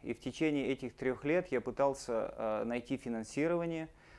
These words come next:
В том числе я подавал в Министерство культуры Российской Федерации, но проект, к сожалению, так и не был поддержан. Поэтому я пришел к выводу, что, скорее всего, государству не интересна эта тема,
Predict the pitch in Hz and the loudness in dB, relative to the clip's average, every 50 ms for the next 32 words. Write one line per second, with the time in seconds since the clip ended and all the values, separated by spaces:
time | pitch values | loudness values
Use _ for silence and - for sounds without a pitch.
0 | - - - - 170 175 170 - - - 131 127 120 117 117 120 110 120 113 117 | -20 -8 0 2 2 2 2 -2 -4 0 2 4 4 4 2 2 0 2 4 4
1 | 113 113 110 104 101 107 117 120 117 110 - 131 123 117 - - 113 104 - - | 4 4 2 -2 -4 -4 -4 -4 -4 -2 -2 -2 -2 -2 -4 -8 -8 -8 -8 -8
2 | 117 107 - 123 117 113 110 107 - - 120 - - - 113 - 110 104 117 117 | -8 -4 -4 -2 0 0 -2 -2 -6 -8 -12 -12 -12 -14 -12 -10 -4 -2 2 2
3 | 135 151 151 - - - 160 160 160 - - - - - - - - - 131 143 | 2 2 2 0 -6 -6 -6 -6 -8 -14 -20 -20 -20 -20 -20 -16 -6 -2 0 2
4 | 147 - - 131 147 175 175 - - 139 123 131 135 147 139 131 117 - 131 - | 2 2 4 4 4 4 4 2 -2 -2 0 2 2 2 2 2 0 -2 -4 -4
5 | - 131 135 139 131 127 123 - - 113 104 101 113 110 101 95 87 92 92 - | -2 0 0 0 0 0 -2 0 -2 -2 -2 0 0 0 0 -2 -6 -12 -16 -16
6 | - - - - - - - - - - 143 180 180 185 170 156 147 - 143 - | -20 -20 -20 -20 -20 -20 -20 -8 2 6 6 6 6 6 2 2 2 0 -2 0
7 | - 156 147 131 - 135 139 175 196 185 185 147 135 123 - - - - 131 131 | 2 2 2 2 2 4 6 6 8 8 6 4 2 -2 -2 -6 -4 0 0 0
8 | 127 123 - 143 143 156 170 151 - - 143 135 123 123 120 - - 127 135 123 | 0 0 2 2 4 4 4 2 2 2 0 2 2 0 -2 0 2 4 4 4
9 | - - - 117 117 117 120 120 113 - - 113 113 123 139 - - 165 165 160 | 2 -4 -4 -2 0 0 0 0 -2 -2 0 0 2 2 0 0 -2 -2 -2 0
10 | 165 160 160 - 170 165 170 170 175 | 0 -2 0 0 -2 -2 -2 -4 -6